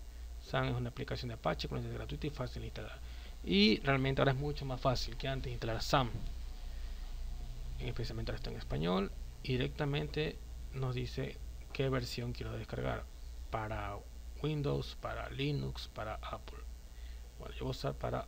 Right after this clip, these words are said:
Windows. Clic. Y automáticamente ya empieza a descargarse. Tu descarga debería empezar automáticamente. Si no es así, pulsa aquí. Bueno. Empieza la descarga.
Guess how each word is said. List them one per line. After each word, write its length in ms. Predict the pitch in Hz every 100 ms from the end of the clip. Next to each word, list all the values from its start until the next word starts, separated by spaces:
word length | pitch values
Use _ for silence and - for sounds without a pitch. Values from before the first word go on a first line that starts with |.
| -
Windows. 440 | 123 60 - - - - -
Clic. 260 | - 131 147 - - - - - - - - - - 220 - - - - - - -
Y 100 | 170
automáticamente 1040 | 160 147 143 135 131 131 127 123 127 135
ya 240 | 127 131 127
empieza 440 | 127 120 110 113
a 20 |
descargarse. 580 | 107 107 110 107 107 -
Tu 100 | -
descarga 320 | 120 - 139 147
debería 180 | 135
empezar 280 | 135 127 131
automáticamente. 640 | 123 117 113 - 117 113 131
Si 120 | -
no 80 | 123
es 60 |
así, 180 | 131 -
pulsa 320 | 160 135 -
aquí. 200 | 117 - - - - - - - - - -
Bueno. 180 | - - - - - - - - - - - - - - - - -
Empieza 400 | 127 120 117 -
la 60 | 117
descarga. 680 | - - 180 165 160 160